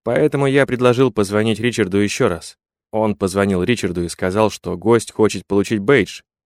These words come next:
Ричард предложил другое решение. Недавно из казино было уволено несколько человек, их бейджи хранились в соц, но никто их еще не уничтожил,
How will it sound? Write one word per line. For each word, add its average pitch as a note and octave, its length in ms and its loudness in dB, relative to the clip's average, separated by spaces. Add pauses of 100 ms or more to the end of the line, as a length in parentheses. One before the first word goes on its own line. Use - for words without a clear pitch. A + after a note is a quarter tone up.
(140)
Ричард B2+ 400 -2
предложил G#2 420 0
другое A#2 340 0
решение. F2+ 640 -2 (260)
Недавно G2 600 0
из E2+ 120 -6
казино G2+ 420 0
было F2 240 -2
уволено G2 400 2
несколько F#2+ 480 -2
человек, B2 480 0 (240)
их C3 200 0
бейджи A2+ 380 2
хранились G2 460 -2
в - 60 -12
соц, - 420 0
но C#3 240 2
никто D3 300 2
их C#3+ 180 2
еще A2 220 0
не F#2+ 100 0
уничтожил, F#2+ 720 0